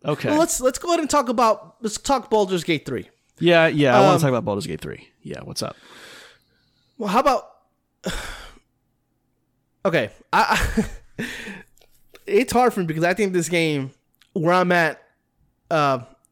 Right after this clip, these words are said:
Speaker 2: it is just absolutely just me. It's just a, a,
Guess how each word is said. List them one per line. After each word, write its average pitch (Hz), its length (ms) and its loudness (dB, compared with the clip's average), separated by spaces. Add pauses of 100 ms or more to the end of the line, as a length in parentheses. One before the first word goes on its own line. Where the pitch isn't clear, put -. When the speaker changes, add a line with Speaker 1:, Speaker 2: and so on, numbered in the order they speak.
(380)
Speaker 2:
it 180 160 2
is 147 280 0
just - 460 -6
absolutely 156 540 -2
just 127 320 -8 (320)
me. 147 260 -2
It's - 220 -6
just 185 220 -4
a, 165 260 -4
a, 147 40 -8